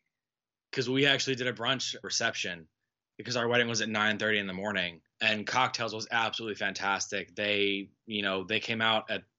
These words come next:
seven thirty in the morning, and they set up everything. They didn't even talk to us.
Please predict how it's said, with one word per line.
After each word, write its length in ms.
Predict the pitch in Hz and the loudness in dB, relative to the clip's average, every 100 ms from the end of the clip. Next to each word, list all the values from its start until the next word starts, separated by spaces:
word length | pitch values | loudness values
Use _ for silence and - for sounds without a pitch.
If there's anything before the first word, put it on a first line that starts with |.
| _ _ _ | _ _ _
seven 440 | - 131 120 113 | 0 4 2 2
thirty 220 | 107 113 110 | 2 2 2
in 60 | |
the 80 | 107 | -2
morning, 320 | 107 110 110 | 0 0 0
and 80 | 101 | 0
they 120 | 98 | 2
set 180 | 95 110 | 2 2
up 80 | 104 | 2
everything. 420 | 107 104 113 110 | 0 -2 -2 0
They 80 | 110 | 0
didn't 160 | 113 117 | 0 -2
even 140 | 104 | -4
talk 260 | 101 101 101 | 0 -2 0
to 120 | 92 | 2
us. 380 | 101 95 - | 4 4 2